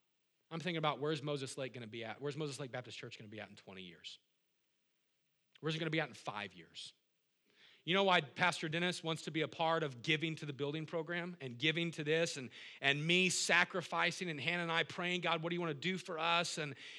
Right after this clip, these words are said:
and I, I praise the Lord, we're even trying to just take some extra steps and make a little extra money doing little side, she calls them side hustles,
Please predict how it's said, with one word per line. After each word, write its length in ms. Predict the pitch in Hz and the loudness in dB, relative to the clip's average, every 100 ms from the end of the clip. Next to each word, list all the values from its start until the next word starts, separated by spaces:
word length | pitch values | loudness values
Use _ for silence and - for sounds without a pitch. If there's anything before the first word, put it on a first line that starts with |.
| - | 2
and 180 | 143 135 | 4 6
I, 160 | 135 135 | 4 4
I 80 | 143 | 2
praise 320 | - 185 151 | 6 4 6
the 60 | 160 | 4
Lord, 320 | 170 185 160 | 4 4 4
we're 180 | 175 180 | 6 6
even 240 | 175 165 | 6 2
trying 240 | 180 175 | 0 0
to 80 | 160 | 0
just 220 | 156 156 | 0 -2
take 200 | - 180 | 2 0
some 140 | - 160 | 4 6
extra 340 | 175 - 190 | 6 4 -2
steps 440 | - - 185 - 147 | 0 6 6 4 -2
and 120 | 135 | 4
make 220 | 156 165 | 4 4
a 40 | 151 | 2
little 240 | 175 190 | 2 4
extra 320 | 202 - 202 | 4 2 -2
money 340 | 185 202 202 - - - - | 2 4 4 2 -8 -8 4
doing 240 | 190 180 | 6 6
little 160 | 196 180 | 4 4
side, 380 | - 208 208 156 123 _ _ - | 8 8 8 4 -14 _ _ -12
she 120 | - 165 | -6 0
calls 180 | 170 147 | 0 0
them 80 | |
side 260 | 135 175 156 | 0 4 4
hustles, 420 | 120 117 107 - | 2 -4 -6 -12